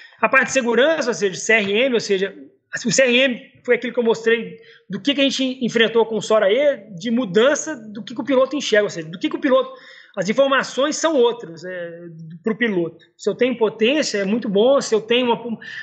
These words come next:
um R P M derivado do, do, do digital, eu preciso ter uma, uma redundância. Então, assim, também entender o que, que, que vai acontecer dentro da cabine, se eu vou precisar de um copiloto, né, com um sistema mais au-, mais au-, autô-, autônomos, né?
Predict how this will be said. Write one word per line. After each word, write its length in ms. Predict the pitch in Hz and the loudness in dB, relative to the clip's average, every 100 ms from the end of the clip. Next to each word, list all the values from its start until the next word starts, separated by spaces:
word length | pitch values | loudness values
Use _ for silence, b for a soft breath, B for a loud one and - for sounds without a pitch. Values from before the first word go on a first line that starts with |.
| B 185 | B 2
um 80 | |
R 140 | 214 208 | 4 4
P 100 | 214 | 2
M 540 | 202 240 202 160 - - | 2 2 2 -2 -6 0
derivado 600 | 214 196 175 214 196 180 156 156 160 | 0 0 0 0 0 -6 -16 -18 -16
do, 80 | 175 - 190 | -16 -10 -8
do, 60 | |
do 140 | 170 180 | -6 -4
digital, 480 | 175 180 226 254 | -4 0 2 4
eu 80 | 233 | 2
preciso 280 | 233 - 214 | -2 -10 -4
ter 80 | 214 | -2
uma, 160 | 202 | -2
uma 140 | 202 185 | 0 2
redundância. 600 | 196 185 170 240 277 - _ b b b _ | 2 0 2 2 2 -2 _ b b b _
Então, 140 | - 247 | -2 -2
assim, 200 | - 190 | -2 -4
também 300 | 220 220 254 | -2 0 0
entender 380 | - 220 185 233 | 0 0 2 0
o 40 | |
que, 100 | 240 | -2
que, 220 | 233 247 240 | -10 -8 -2
que 80 | |
vai 140 | 226 226 | 2 2
acontecer 460 | 226 220 196 202 | 0 0 0 0
dentro 140 | 190 185 | 0 0
da 80 | 185 | 2
cabine, 460 | 170 185 262 233 - b | 0 -2 -6 -8 -12 b
se 100 | - | -2
eu 60 | 180 | 0
vou 100 | 196 | 0
precisar 280 | - 185 185 | 0 0 0
de 80 | 180 | 0
um 40 | |
copiloto, 640 | 185 165 170 190 247 226 | -6 -4 0 2 2 0
né, 340 | 196 202 185 190 | -4 -4 -6 -10
com 60 | 175 | -8
um 40 | |
sistema 320 | 156 170 185 180 | -8 -4 -2 2
mais 200 | 185 180 | 2 2
au-, 260 | 180 170 | -2 -6
mais 220 | 180 180 175 | 0 2 2
au-, 160 | 170 | -2
autô-, 340 | 165 156 165 170 | -6 -6 -4 -2
autônomos, 600 | 165 - 214 269 214 190 | -6 0 2 4 2 0
né? 200 | 233 | -2